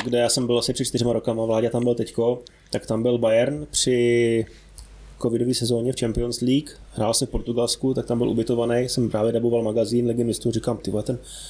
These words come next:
hotel od někaď znám?“ Pak mi to doťapalo, tak když tam je Bayern, tak to asi jako bude mít nějakou kvalitu. A taky tam bydlel Conor.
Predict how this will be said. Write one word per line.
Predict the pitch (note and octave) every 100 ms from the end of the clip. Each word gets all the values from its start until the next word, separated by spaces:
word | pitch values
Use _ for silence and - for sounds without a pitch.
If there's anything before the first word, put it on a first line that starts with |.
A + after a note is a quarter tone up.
| - -
hotel | F#2+ A#2
od | A2
někaď | A#2+ C#3+ C#3+
znám?“ | A#2 B2+ F#3 C4+ - - - - -
Pak | B2
mi | B2
to | B2
doťapalo, | A2+ B2 C3 C#3 E3+ - - - - -
tak | B2
když | A#2 -
tam | B2
je |
Bayern, | A#2+ G#2+ A#2 A#2+
tak | A#2+ -
to | C3
asi | - A#2+
jako | B2+
bude | A#2 G#2
mít | A#2+
nějakou | B2 A#2 C3+
kvalitu. | C3+ C3 C3+ D3 D3+ - - -
A | D#3+
taky | D3+ C#3+ D3 D3 F3+ - - - - - - -
tam | - A#2+
bydlel | B2+ C#3+
Conor. | D3 C#3+ F#2